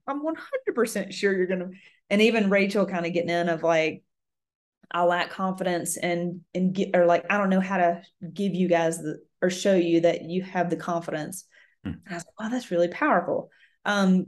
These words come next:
Speaker 1: so, you know, eh, I just think that is such a cool thing. And when we were at team camp with Project Echelon, I was trying to get that out of the guys too. And we were doing all our one-on-ones, but again,
Speaker 2: Yeah.
Speaker 1: like, I'm the new kid, they may not know who I am. And you've got,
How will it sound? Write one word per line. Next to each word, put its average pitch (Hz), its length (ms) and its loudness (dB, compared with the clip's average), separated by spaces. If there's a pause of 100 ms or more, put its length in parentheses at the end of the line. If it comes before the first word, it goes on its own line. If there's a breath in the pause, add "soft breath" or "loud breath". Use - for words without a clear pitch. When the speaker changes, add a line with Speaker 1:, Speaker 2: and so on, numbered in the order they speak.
Speaker 1:
so, 202 240 4
you 214 180 2
know, 160 220 2
eh, - 160 -4 (960)
I 202 220 6
just 214 200 2
think 196 220 0
that 190 160 4
is 170 280 2
such 180 320 -2
a 170 60 0
cool 170 300 -2
thing. 170 400 -4
And 170 200 -2
when 175 160 0
we 175 120 4
were 160 400 2 (420)
at - 160 -4
team 170 200 -4
camp 170 200 -6
with 170 100 -8
Project 165 300 -2
Echelon, 165 520 -6 (600)
I 180 80 4
was 180 160 2
trying 247 300 4
to 185 80 4
get 175 140 2
that 190 140 4
out 185 120 6
of 175 120 4
the 151 60 -2
guys 190 240 -2
too. - 140 -6
And 214 120 -4
we 180 60 -2
were 170 80 2
doing 180 200 -2
all 160 340 -4
our 165 120 0
one-on-ones, 175 680 -2
but 196 140 -2
again, 214 260 4
Speaker 2:
Yeah. 180 60 4
Speaker 1:
like, 165 120 0
I'm 190 220 0
the 202 100 -6
new 185 220 0
kid, 165 400 2
they 151 80 -4
may 170 140 -2
not 196 160 -2
know 185 120 0
who 185 100 -4
I 185 140 -2
am. 151 340 -6
And 165 160 -4
you've 165 140 -4
got, 165 200 -2